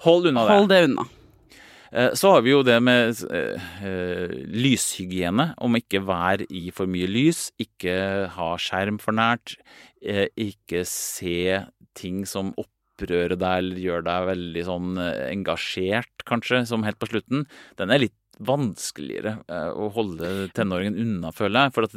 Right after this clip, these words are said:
Speaker 1: telefonen er en del av livet nå.
Speaker 2: Ja, og det, det er jo to, begge disse punktene er upopulære punkter. Det kan
Speaker 1: Svært.
Speaker 2: jeg, eh,
Speaker 1: Ja,
Speaker 2: melde.
Speaker 1: absolutt, absolutt. Men, men, men, eh,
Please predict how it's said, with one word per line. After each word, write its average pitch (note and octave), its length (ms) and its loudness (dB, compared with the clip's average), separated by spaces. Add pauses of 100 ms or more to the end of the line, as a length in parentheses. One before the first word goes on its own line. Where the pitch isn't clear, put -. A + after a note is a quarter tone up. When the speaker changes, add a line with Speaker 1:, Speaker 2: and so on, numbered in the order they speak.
(100)
Speaker 1:
telefonen G2+ 540 -2
er E2+ 200 -6
en G#2 140 -2
del E2+ 220 -4
av G2 80 -2
livet F2+ 380 -6 (640)
nå. D#3+ 200 6
Speaker 2:
Ja, C#3 180 2 (120)
og C#3 140 -2
det, E3+ 320 2
det - 20 6
er F#3+ 120 8
jo A#3+ 180 4
to, - 260 -4
begge F#3+ 320 2
disse A3+ 180 2
punktene D#3 380 2
er E3 160 0
upopulære C3 460 -2
punkter. D#3 340 -2
Det D#3 240 2
kan E3+ 80 4
Speaker 1:
Svært. C#3 460 6
Speaker 2:
jeg, - 60 -8
eh, - 40 -6
Speaker 1:
Ja, G2 160 4
Speaker 2:
melde. C#3 160 0
Speaker 1:
absolutt, A#2 380 2
absolutt. A#2+ 440 -2
Men, D3+ 200 4
men, E3+ 320 4
men, E3+ 240 2
eh, E3+ 640 4